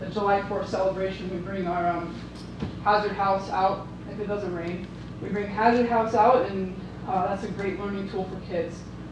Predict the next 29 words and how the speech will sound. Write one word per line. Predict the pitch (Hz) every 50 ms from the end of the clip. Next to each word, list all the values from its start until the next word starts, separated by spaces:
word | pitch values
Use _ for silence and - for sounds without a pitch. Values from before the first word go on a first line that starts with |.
| - - - -
Um, | 185 196 196 185 185 185 185
all | 196 208 208 208
this, | 202 202 - - - -
uh, | 196 196 196 190 190 185 -
senior | - 240 240 233 233 226 220 220 220
center | - 240 226 220 214 214 208 -
trainings, | - 220 208 214 214 208 214 214 208 214 208 - - - - - - - - -
um, | 180 185 185 180 180 180 - - -
the | 190
life | 190 190 190 190 -
safety | 214 202 196 - 208 202
inspections, | 190 - - 185 190 190 - 214 202 196 190 190 - - - - - - - - - - -
and | 196 208 214
new | 220 220 226
for | - 220 -
that | 208 202 202 - -
program | 220 208 208 202 202 196 190 190
is | 185
gonna | - 202 190 185
be | 180 185 190 190
reaching | 185 190 190 - - 190 190
out | 185 180 180 180 -
to | - 208 196 190 180
home | 185 185 196 190
health | 190 185 185 190 190 370
aides | 185 185 185 175 - - - - - - - - - -
and | 208 208
other | 208 208 214 214 214
senior | 214 - 240 220 208 202 202 202 196 196 190 180 -